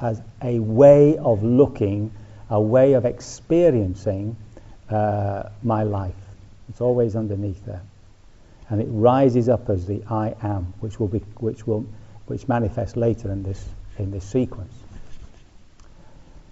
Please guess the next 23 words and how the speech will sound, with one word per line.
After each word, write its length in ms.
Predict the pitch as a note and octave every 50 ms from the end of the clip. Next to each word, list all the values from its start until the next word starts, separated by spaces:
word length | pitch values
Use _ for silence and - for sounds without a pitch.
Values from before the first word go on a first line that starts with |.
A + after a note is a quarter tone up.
| - - - - - - - - - -
And, 400 | C3+ C3 C3 C3 C3 C3 B2+ C3
uh, 140 | B2 B2 A#2+
because 500 | G#2 C#3+ C3 - - - G#3+ A3 F3+ C#3
of 140 | B2+ F#2
this, 220 | F#2 G2+ A2 A#2 -
dependent 880 | - - D3+ C#3 - - - - E3+ G3 A3 A#3+ A#3 A3 G#3 F#3+ -
on 240 | - E3 E3+ E3 D#3
this 240 | C#3+ D3 C#3 - C3+
not 280 | C3+ C3+ C#3+ D3+ - D3
knowing, 600 | A#2+ B2 A#2+ G#2+ F#2+ F#2+ F#2+ F#2+ G#2+ B2+ C#3+ - -
you 80 | A2 F#2+
see, 340 | - - A2 A#2 C3 - - - -
the 160 | A2+ G2 B2+ A#2
delusions 680 | F#2+ C3+ C3+ C3 C#3 E3 F#3+ F#3+ - - B2+ G2+ G2+
arise, 760 | A2+ F#2 F2+ F#2+ F2+ F2+ F#2 F#2+ G2+ A2+ C3+ - - - - - - - - - - - - - - - - - - -
and 160 | A2+ A2+ A2+
these 300 | A#2 C3+ D#3 F3 F3 D#3
delusions, 720 | C#3 D#3 C#3+ C#3 C3+ B2 A2 F#2 F2 F#2 F#2 G#2+ G#2+ G2+
these 380 | - B2+ C3 C#3 D3 D#3 D#3 D3
habits 520 | - - C#3 C3 G#2 G#2 G#2 G#2+ - -
that 180 | - A#2 - A2+
we 140 | A2+ A2+
have, 440 | G2+ F#2+ A#2 G#2+ F#2+ F#2+ F#2+ G2 G#2+